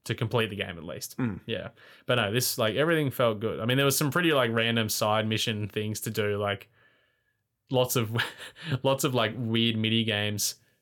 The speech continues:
Speaker 1: that had nothing to do with being Spider-Man that, like, you could easily do without, but I guess it was fun to, like, break up the cycle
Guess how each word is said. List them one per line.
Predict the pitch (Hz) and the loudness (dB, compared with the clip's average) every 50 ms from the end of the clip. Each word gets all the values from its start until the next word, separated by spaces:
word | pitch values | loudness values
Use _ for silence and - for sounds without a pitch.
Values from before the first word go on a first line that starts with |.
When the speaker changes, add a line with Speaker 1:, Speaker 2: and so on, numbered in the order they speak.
| _ _ - | _ _ -2
Speaker 1:
that | 117 107 | 0 0
had | 113 110 | 2 0
nothing | 110 110 107 - 117 107 | 0 -2 -2 -2 -2 -2
to | 101 | 0
do | 107 107 104 | 0 0 0
with | 104 104 - | 0 -2 -2
being | - 107 104 101 | -4 -4 -4 -4
Spider-Man | - - 113 104 104 107 107 107 104 101 101 104 | -4 -2 0 2 2 2 0 0 -2 -2 -4 -4
that, | 104 101 - - _ _ _ _ _ _ _ _ _ _ _ _ _ _ _ _ _ - | -4 -4 -6 -6 _ _ _ _ _ _ _ _ _ _ _ _ _ _ _ _ _ -6
like, | 120 110 98 98 - _ _ _ | -2 -2 -2 -2 -2 _ _ _
you | - 127 113 110 107 | -12 -8 -6 -6 -2
could | - 123 117 113 - - | -2 -2 -4 -4 -4 -2
easily | 127 127 123 120 123 110 | 0 0 0 2 0 -2
do | 104 110 113 110 | 0 0 0 2
without, | 107 104 101 101 101 110 143 - | 2 0 0 0 0 0 0 0
but | - 123 | 0 0
I | 113 110 | 2 2
guess | 113 123 127 - | 2 0 0 0
it | 131 113 | 0 -2
was | 104 - | -2 -2
fun | - 110 107 107 | -2 -2 0 0
to, | 104 | 0
like, | 104 101 101 98 | 0 0 -2 -2
break | - 113 107 107 - - | 0 0 0 0 0 0
up | 104 101 - - | -4 -4 -2 -2
the | 110 101 101 | -2 -2 0
cycle | - - - - - - - - - 113 104 107 104 - 113 107 110 113 | -2 -2 -4 -4 -4 -6 -4 -2 0 2 2 2 2 0 -2 -2 -2 -6